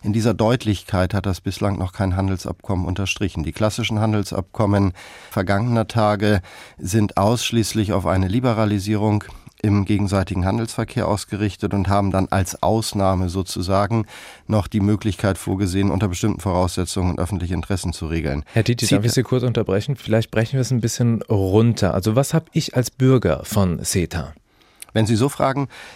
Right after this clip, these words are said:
Speaker 1: dann sind Handelserleichterungen immer positiv für den Bürger, weil es, äh, so die Möglichkeit gibt, schlichtweg Wirtschaftswachstum zu generieren, das den Konsumenten im Ergebnis zugutekommt.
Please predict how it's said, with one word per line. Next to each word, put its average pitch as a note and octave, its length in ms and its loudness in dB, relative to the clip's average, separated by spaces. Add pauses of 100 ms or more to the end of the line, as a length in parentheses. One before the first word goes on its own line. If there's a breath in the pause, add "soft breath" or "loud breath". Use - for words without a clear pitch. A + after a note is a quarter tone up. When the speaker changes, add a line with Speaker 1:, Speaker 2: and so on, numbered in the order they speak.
Speaker 1:
dann B2 340 2
sind A#2+ 580 2
Handelserleichterungen C#3 1300 -2 (160)
immer B2+ 160 2
positiv A#2 540 0
für F2+ 120 -4
den F#2 220 2
Bürger, B2 420 2 (400 loud breath)
weil A2 300 2
es, G2+ 340 -2
äh, G#2 160 2
so G#2 160 0
die G2+ 140 0
Möglichkeit G2+ 840 0
gibt, - 240 -4
schlichtweg A2+ 400 -4
Wirtschaftswachstum F#2 920 -2
zu - 140 -8
generieren, G#2+ 720 0 (280 loud breath)
das - 160 -4
den G2+ 180 0
Konsumenten G2 580 2
im F#2+ 140 2
Ergebnis F#2 420 -2
zugutekommt. D#2+ 680 -6